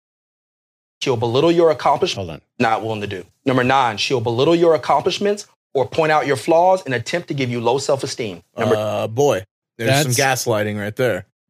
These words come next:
Speaker 2: That one to me is, is important, I think.
Speaker 3: Absolutely. That's huge.
Speaker 2: Um, yeah, that's massive.
Speaker 3: Attacking your manliness, like, or has the ability, I mean, I experienced in the past, ability to be a dad, right? Like, my, there was
Speaker 2: Yeah.
Speaker 3: attacks on
Speaker 2: Questioning
Speaker 3: that.
Speaker 2: how good of a parent you are all
Speaker 3: Yeah.
Speaker 2: the time.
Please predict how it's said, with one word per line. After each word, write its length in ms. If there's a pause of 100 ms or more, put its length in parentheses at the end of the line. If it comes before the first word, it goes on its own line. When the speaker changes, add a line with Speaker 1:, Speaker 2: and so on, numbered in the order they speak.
(140)
Speaker 2:
That 200
one 160
to 100
me 160
is, 360
is 140
important, 380
I 60
think. 160
Speaker 3:
Absolutely. 560
That's 220
huge. 140
Speaker 2:
Um, 420 (1160)
yeah, 140
that's 240
massive. 500 (800)
Speaker 3:
Attacking 380
your 200
manliness, 1040
like, 320 (380)
or 140
has 180
the 160
ability, 420
I 80
mean, 160
I 60
experienced 400
in 40
the 40
past, 200 (380)
ability 240
to 80
be 80
a 60
dad, 440
right? 280
Like, 200
my, 220 (840)
there 100
was 100
Speaker 2:
Yeah. 60
Speaker 3:
attacks 400
on 60
Speaker 2:
Questioning 260
Speaker 3:
that. 60
Speaker 2:
how 40
good 120
of 60
a 60
parent 320
you 80
are 100
all 100
Speaker 3:
Yeah. 40
Speaker 2:
the 80
time. 280